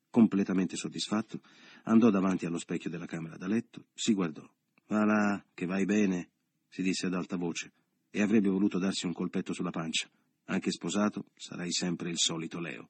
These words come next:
Poi passò nel bagno e cominciò a lavarsi.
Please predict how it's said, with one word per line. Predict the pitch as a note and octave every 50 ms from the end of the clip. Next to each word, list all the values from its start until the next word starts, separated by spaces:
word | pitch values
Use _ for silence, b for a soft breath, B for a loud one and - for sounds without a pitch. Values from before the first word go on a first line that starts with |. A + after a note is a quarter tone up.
| _ _ _ _ _ _ _ _
Poi | - G2 E2+
passò | - F2 F2+ - - -
nel | G2 G#2
bagno | F#2 D#2+ - D2+ D#2+ - - - _ _ _ _ _ -
e | A#2 -
cominciò | - E2 A#1+ B1+ A#1+ - - - - - _ _ _ _ _ -
a | E3+
lavarsi. | E3+ - - - - - - - - - -